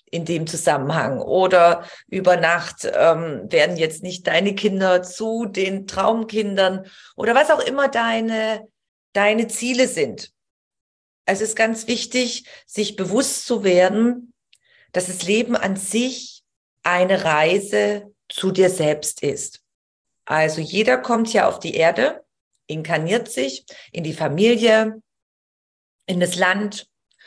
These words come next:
in die Kultur, auch welche Religion dort spielt, auch in den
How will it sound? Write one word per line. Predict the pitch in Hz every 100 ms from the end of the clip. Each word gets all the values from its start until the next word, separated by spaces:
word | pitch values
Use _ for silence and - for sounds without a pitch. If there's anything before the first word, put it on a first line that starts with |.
| - -
in | 170 175
die | 160
Kultur, | - 160 156 - 262 254 247 254 262 _ _ _ - - _ _
auch | 170 170 151 - - _
welche | - 165 165 170
Religion | 170 175 180 240 240 240 226
dort | 214 208
spielt, | - - 196 202 -
auch | - -
in | 156 147
den | 139 139